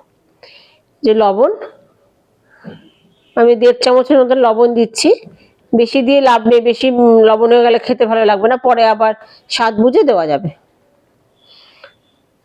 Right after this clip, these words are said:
আর লাস্টে ঘি, আর এখানে আমি তেল দিইনি, আপনারা চাইলে সে, আহ, সাদা তেল আর ঘি মিক্স করে দিতে পারেন, তো আমি শুধু ঘি দিয়েছি, তিন চার চামচ ঘি দিয়ে ভালো করে ম্যারিনেশন করেছি। আর রান্নার সময় তেলটা একটু বেশি করে দেব।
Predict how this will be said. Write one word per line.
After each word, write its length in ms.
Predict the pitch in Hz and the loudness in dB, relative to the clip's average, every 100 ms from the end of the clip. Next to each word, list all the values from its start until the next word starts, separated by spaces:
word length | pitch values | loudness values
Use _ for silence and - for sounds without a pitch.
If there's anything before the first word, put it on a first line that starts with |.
| _ _ _ _ - | _ _ _ _ -2
আর 80 | |
লাস্টে 500 | 214 214 208 - - | 0 0 -4 -6 -4
ঘি, 280 | 233 - 226 381 - - - - | -4 -2 0 0 -2 -14 -18 -6
আর 80 | 254 262 269 | -2 0 0
এখানে 240 | 269 311 | -2 -2
আমি 100 | 381 | -2
তেল 220 | - 277 254 | 0 2 2
দিইনি, 420 | 196 165 170 - - - - - | 0 -2 -6 -8 -20 -20 -16 -10
আপনারা 300 | 226 285 311 | -2 0 0
চাইলে 300 | 320 302 339 | 0 0 -2
সে, 160 | 339 277 | 0 0
আহ, 160 | 254 247 | 2 -2
সাদা 320 | 269 247 277 | -4 -2 -2
তেল 240 | 285 294 294 | 0 2 2
আর 120 | 285 | 0
ঘি 240 | 240 285 | 0 0
মিক্স 260 | 277 285 - | 0 -2 -2
করে 180 | - 269 | -2 -2
দিতে 200 | 220 220 | -2 -2
পারেন, 240 | 208 240 392 _ _ - | -2 -2 -4 _ _ -6
তো 60 | 262 | -2
আমি 180 | 262 302 | -2 -2
শুধু 260 | 302 302 | 0 2
ঘি 220 | 349 240 220 | 2 0 0
দিয়েছি, 420 | 175 160 - 202 _ _ _ - | 0 0 -4 -12 _ _ _ -4
তিন 200 | 269 269 | -2 0
চার 160 | 285 | -2
চামচ 300 | 277 285 294 | 2 0 2
ঘি 280 | 247 240 277 | 0 0 2
দিয়ে 160 | 320 403 | 2 0
ভালো 240 | 254 226 | 0 0
করে 140 | 254 | 0
ম্যারিনেশন 540 | 285 214 196 214 196 180 | 0 0 -2 -2 -2 -2
করেছি। 240 | 175 160 202 | -2 0 0
আর 80 | |
রান্নার 360 | 214 208 220 254 | 0 0 -2 -2
সময় 220 | 339 349 | -2 -2
তেলটা 240 | - 247 240 | -2 -2 -2
একটু 140 | 240 | 0
বেশি 240 | 233 208 | -2 -2
করে 180 | 220 196 | -2 -2
দেব। 180 | 185 | -2